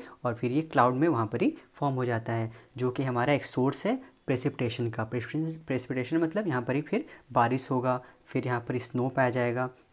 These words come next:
हम्म, तो जब ये बारिश यहाँ पर ही होते हैं तो यहाँ पर ही क्या होता है, ये रिलीज करता है latent heat of condensation, ठीक है। Now अगर हम मैप देखें, फाइ-, फि-, जो कि हमारा फिगर फ़ाइव पॉइंट टेन में यहाँ पर दिया हुआ है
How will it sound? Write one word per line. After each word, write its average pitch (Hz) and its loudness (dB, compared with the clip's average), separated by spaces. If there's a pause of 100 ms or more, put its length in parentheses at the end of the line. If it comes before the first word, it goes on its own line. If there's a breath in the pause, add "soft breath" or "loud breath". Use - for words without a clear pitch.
हम्म, 196 2 (300 loud breath)
तो 156 6
जब 175 2
ये 254 4
बारिश 135 4
यहाँ 135 0
पर 147 0
ही 151 4
होते 113 0
हैं 135 2 (320 loud breath)
तो 135 -2
यहाँ 120 0
पर 135 -4
ही 135 -2
क्या 143 -2
होता 139 -2
है, 196 0 (340 loud breath)
ये 143 6
रिलीज 123 2
करता 120 -2
है 196 0 (280 loud breath)
latent 120 0
heat 120 0
of - -4
condensation, 110 -2 (260)
ठीक 151 -6
है। 240 -2 (1800)
Now 139 6
अगर 135 4
हम 139 0 (160)
मैप 127 2
देखें, 156 2
फाइ-, 123 -2
फि-, 123 -4
जो 131 -2
कि 131 -4
हमारा 135 2
फिगर 131 0
फ़ाइव 127 0
पॉइंट 135 -2
टेन 123 2
में 127 2
यहाँ 120 2
पर 120 -4
दिया 117 2
हुआ 113 0
है 156 0